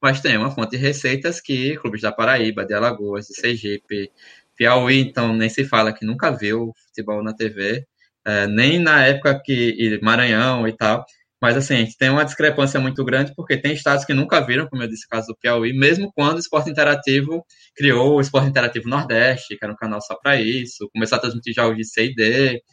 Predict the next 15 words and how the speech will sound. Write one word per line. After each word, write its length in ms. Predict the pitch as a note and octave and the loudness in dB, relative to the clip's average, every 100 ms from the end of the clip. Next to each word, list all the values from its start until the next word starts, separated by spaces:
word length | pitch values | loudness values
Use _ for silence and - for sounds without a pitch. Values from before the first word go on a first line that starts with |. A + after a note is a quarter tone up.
| - - - _ | -20 -20 -20 _
é, 160 | A#2 A2 | 2 2
os 120 | A2+ | 2
estaduais 560 | A#2 C#3 C3+ B2+ D3 D#3 | 0 2 4 4 4 4
eram 160 | C#3 | 2
transmitidos, 680 | C#3 C3+ C3 B2 A2+ C3 C3+ | 2 -2 -2 -4 -2 -2 -2
então 480 | A2 A2+ A#2 B2 A#2 | -6 -4 -4 -4 -4
eu 80 | A2 | -2
lembro 280 | A2 A#2 C3 | 0 -2 -4
de 140 | C3+ | -4
tá, 440 | A#2 A2+ A#2+ B2+ - | 0 2 4 2 0
pelo 140 | B2 | -2
menos 380 | B2+ C3 - _ _ _ _ | -2 -4 -14 _ _ _ _
dois 160 | A#2 A2 | -4 0
mil 300 | B2 C#3+ C#3 | 0 2 4
e 520 | C3 A#2+ A2+ G#2 | 2 0 -2 -4